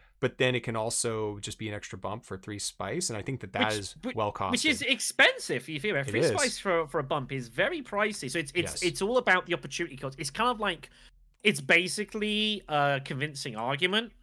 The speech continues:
Speaker 2: uh, or shifting allegiances, I should say, except it's in your hand and it costs an extra spice, is kind of what it's trying to do. It's, it's saying, "All right, you can use this to steal this alliance, but it's going to cost you."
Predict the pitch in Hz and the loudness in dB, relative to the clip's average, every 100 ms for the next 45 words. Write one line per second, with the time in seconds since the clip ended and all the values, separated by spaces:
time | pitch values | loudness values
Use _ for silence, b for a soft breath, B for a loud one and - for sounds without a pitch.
0 | - 127 123 127 123 123 147 233 220 170 | -8 -2 2 2 2 0 2 2 2 2
1 | 180 170 139 117 110 107 - 117 107 110 | 0 0 -4 -6 -6 -8 -4 -2 -2 -4
2 | 147 135 156 147 - 139 - 160 165 151 | -6 -2 -2 -2 -8 -10 -8 -8 -2 -2
3 | 131 131 131 143 139 123 - 117 120 - | 0 2 2 0 -2 -8 -12 -12 -12 -12
4 | 101 - 123 107 101 - 117 - - 131 | -16 -8 -6 -6 -8 -14 -16 -10 -4 -2
5 | 117 113 104 160 131 123 120 - - 113 | -2 -6 -10 -6 -4 -4 -6 -8 -6 -6
6 | 107 117 127 127 - B B B 143 139 | -4 -6 -4 -6 -8 B B B -4 2
7 | 165 170 165 127 131 196 - 196 156 175 | 4 6 4 4 0 -4 -2 -2 -2 -4
8 | 156 196 196 - 135 - 147 165 - 113 | -2 -2 -2 -6 -8 -6 -6 -6 -6 -4
9 | 120 139 131 - 139 - - 139 131 135 | 0 0 -2 -8 -8 -8 -2 0 -2 -6
10 | - 123 - - 95 92 | -6 -6 -6 -10 -14 -18